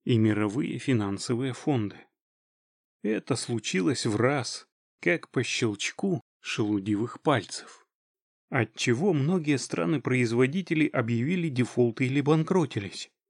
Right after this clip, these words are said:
или понижали свои экономические рейтинги. Кряндали самые сильные и стойкие. Но только не Китай. Они разработали, точнее,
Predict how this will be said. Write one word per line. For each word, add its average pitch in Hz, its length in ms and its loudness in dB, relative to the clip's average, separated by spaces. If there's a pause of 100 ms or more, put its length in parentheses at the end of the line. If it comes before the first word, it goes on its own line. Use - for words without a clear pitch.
(260)
или 190 280 -2
понижали 151 680 0
свои 123 520 -2
экономические 110 920 -2
рейтинги. 107 640 -4 (1000)
Кряндали 104 800 -2
самые 170 600 -4
сильные 110 640 -2
и 117 40 -6
стойкие. - 720 -6 (920)
Но 120 400 0 (100)
только 127 440 -2
не 123 160 0
Китай. 107 720 -8 (680)
Они 123 360 0
разработали, 123 880 -2 (540)
точнее, 143 640 0